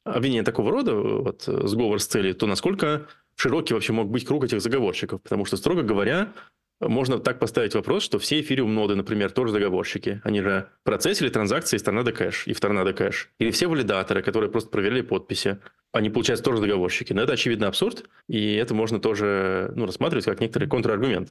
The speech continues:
Более того, тоже докладчик упомянул некоторые релевантные законы, собственно, в чем именно обвиняют Торнадо Кэш. И мне показалось здесь интересным, что, опять-таки, со слов докладчика,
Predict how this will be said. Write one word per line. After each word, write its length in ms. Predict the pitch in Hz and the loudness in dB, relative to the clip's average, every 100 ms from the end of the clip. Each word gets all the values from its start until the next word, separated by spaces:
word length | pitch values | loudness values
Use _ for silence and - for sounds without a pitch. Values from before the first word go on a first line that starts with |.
| - | -2
Более 300 | 131 190 113 | 0 0 2
того, 500 | 113 101 95 - - 123 | 0 2 0 -2 -8 -2
тоже 200 | 139 110 | 0 0
докладчик 460 | 120 131 - - | 0 0 0 -4
упомянул 380 | - 123 139 127 | -4 -2 0 2
некоторые 440 | 110 123 113 107 110 - | 0 0 2 2 0 -2
релевантные 460 | 113 123 117 113 | 0 0 0 0
законы, 340 | 104 113 262 190 | 0 0 0 0
собственно, 260 | - - | 0 -2
в 20 | - | 0
чем 200 | 117 113 | 0 2
именно 240 | 104 95 | 2 0
обвиняют 580 | 98 110 104 95 - - - | 0 0 0 0 -4 -12 -2
Торнадо 280 | 110 104 - | 0 2 2
Кэш. 280 | 196 - - - _ | 0 -2 -8 -20 _
И 360 | 139 127 131 127 127 - - | 0 2 2 0 -2 -6 -2
мне 180 | 127 | 0
показалось 300 | 143 123 131 | 2 2 2
здесь 160 | 117 117 | 2 0
интересным, 560 | 110 120 208 185 123 - | 0 0 0 0 -2 -2
что, 640 | - - 131 104 - - - | -6 0 2 2 0 -6 -2
опять-таки, 300 | - - - | 0 0 -2
со 100 | 117 | -2
слов 160 | 117 | 0
докладчика, 540 | 101 196 294 - 151 | 0 0 0 0 -2